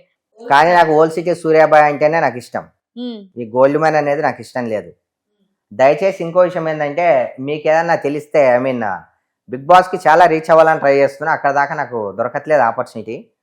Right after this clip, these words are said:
Speaker 1: ఏదైనా ఉంటే ఇవ్వండి.
Speaker 2: తప్పకుండా. నెక్స్ట్, ఆ, నెక్స్ట్ స్టేజ్ ఏందంటారు Bigg Boss కాకుండా?
Speaker 1: Bigg Boss కాకుండానా?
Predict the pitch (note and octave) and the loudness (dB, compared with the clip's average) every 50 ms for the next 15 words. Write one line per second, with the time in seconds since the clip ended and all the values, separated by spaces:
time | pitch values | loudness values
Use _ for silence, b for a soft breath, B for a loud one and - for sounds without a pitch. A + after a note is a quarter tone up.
0 | _ _ _ _ - A#2+ C3+ C#3 C3 C3+ C#3 F3 F3 D#3 C#3+ C#3+ C3+ B2 A#2+ _ | _ _ _ _ -6 -4 -4 -4 -4 -6 -4 -4 -2 -2 -2 -4 -6 -8 -12 _
1 | _ _ _ _ _ _ _ _ - G#3+ G3 - A3 G3+ G3+ F3+ E3 E3 _ _ | _ _ _ _ _ _ _ _ -20 -18 -16 -16 -14 -14 -16 -18 -20 -20 _ _
2 | _ _ _ _ _ - A#3 A#3+ A#3 - - C4+ A#3 G#3+ F#3+ F3 E3 D#3+ D#3+ _ | _ _ _ _ _ -10 -10 -10 -10 -8 -6 -4 -4 -4 -4 -6 -8 -10 -14 _
3 | _ _ _ _ _ _ _ _ _ _ G3 F#3 F#3 F3+ E3+ E3+ E3+ F3 E3+ G#3 | _ _ _ _ _ _ _ _ _ _ -20 -18 -16 -16 -16 -16 -18 -16 -16 -16
4 | G#3 - - D#4 C4 - - C#4 C4+ A#3+ C4 B3+ B3 A#3+ A#3+ A#3 A3+ G#3+ A3+ A3 | -16 -16 -14 -16 -12 -6 -4 -4 -2 -2 -4 -6 -8 -8 -10 -10 -10 -10 -10 -12
5 | A3+ - _ _ _ _ _ _ _ _ _ _ _ _ _ - F#3 G3 F#3 G3+ | -12 -14 _ _ _ _ _ _ _ _ _ _ _ _ _ -18 -16 -12 -8 -8
6 | A#3 A#3 A#3 - A3 G3+ G3+ A#3 A3+ G3 E3+ - _ _ _ C3 C#3 C#3 C#3 D#3 | -8 -6 -6 -6 -8 -8 -8 -10 -14 -16 -16 -18 _ _ _ -10 -10 -4 2 2
7 | E3 - - - C3+ B2+ A2+ B2 B2 A2 G#2+ G2+ A2+ D#3+ | 2 2 2 0 -2 -2 -2 -4 -6 -8 -8 -8 -8 -10